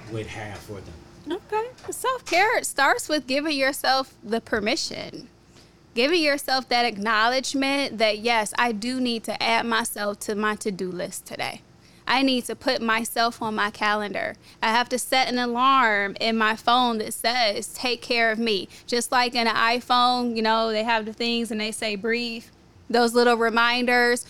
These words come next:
Speaker 2: we can, okay, it's okay to set those reminders if we tend to forget. But also giving yourself the grace as we are moving into doing something different,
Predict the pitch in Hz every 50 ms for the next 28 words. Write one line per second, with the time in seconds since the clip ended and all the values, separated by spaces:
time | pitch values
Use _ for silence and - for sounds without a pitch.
0 | - - - 226 254 294 262 285 254 233 226 226 - 262 - 240 262 247 - 254
1 | 233 - - 247 240 214 214 - - 220 208 - 202 208 220 208 202 208 202 196
2 | 202 208 220 220 214 214 196 196 - 214 196 196 202 208 - 214 202 202 - -
3 | - - - 185 175 214 226 226 190 - - - - - - 233 208 208 240 320
4 | 339 - 349 247 214 220 247 254 262 254 233 220 233 - - 226 220 220 - 220
5 | 202 175 226 214 220 214 196 - 208 - - - - 240 262 254 247 233 254 254
6 | 233 233 233 233 233 247 226 233 233 226 226 226 - 220 196 208 214 214 214 220
7 | - 226 214 202 - 208 202 185 - 220 220 - - 214 185 185